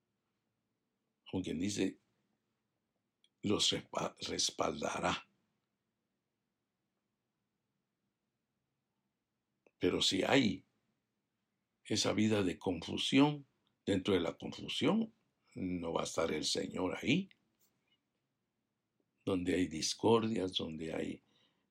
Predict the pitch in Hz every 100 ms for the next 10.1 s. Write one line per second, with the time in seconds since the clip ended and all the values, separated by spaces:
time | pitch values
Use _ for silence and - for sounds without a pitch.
0 | _ 110 110 110 101 95 95 82 73 -
1 | _ _ _ _ _ - 87 80 90 98
2 | 92 87 82 95 90 87 78 - 80 87
3 | 85 - - 107 113 - - - _ _
4 | - 98 - - _ _ _ _ _ _
5 | _ _ - 90 - 90 101 90 - 95
6 | 98 - - _ _ _ _ _ _ _
7 | _ _ _ _ _ _ _ _ _ _
8 | - 92 98 98 92 80 - _ _ _
9 | _ _ 104 95 82 - 90 110 147 85
10 | -